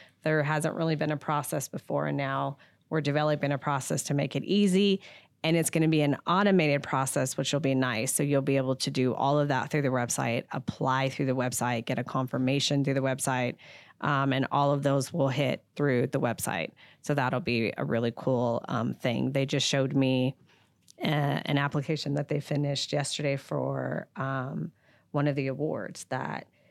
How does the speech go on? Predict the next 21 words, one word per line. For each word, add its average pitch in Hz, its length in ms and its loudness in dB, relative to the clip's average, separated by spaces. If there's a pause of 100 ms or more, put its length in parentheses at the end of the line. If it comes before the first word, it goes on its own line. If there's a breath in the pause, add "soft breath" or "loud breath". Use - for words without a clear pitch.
(240 soft breath)
if 139 420 0 (120)
the 143 180 0
member 147 400 2
is - 160 -4
filling 147 360 2
it 139 100 2
out, 143 440 0
it 139 200 -4
auto-populates 143 960 -2
their 131 140 -2
information 139 720 -2
and 135 220 -2
automatically 139 640 -2
tells 139 340 -2
you 139 180 -6
that, - 280 -4
"I'm 135 160 -2
sorry, 139 380 -4
you 135 80 -4
don't - 180 -4
qualify," 143 640 -8